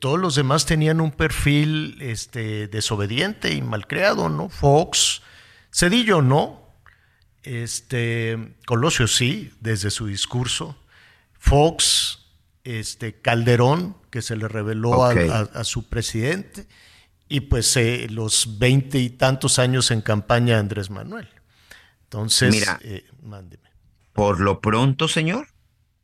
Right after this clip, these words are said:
Speaker 2: antes de las doce del día,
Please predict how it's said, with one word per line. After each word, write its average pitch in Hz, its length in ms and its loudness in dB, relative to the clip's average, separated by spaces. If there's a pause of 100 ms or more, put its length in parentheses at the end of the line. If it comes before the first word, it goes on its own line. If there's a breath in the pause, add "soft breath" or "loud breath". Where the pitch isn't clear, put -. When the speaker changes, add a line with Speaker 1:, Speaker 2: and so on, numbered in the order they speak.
(200)
Speaker 2:
antes 120 600 -2
de 90 220 -2
las 78 1300 -6 (220)
doce 113 400 0
del 90 200 0
día, 135 380 0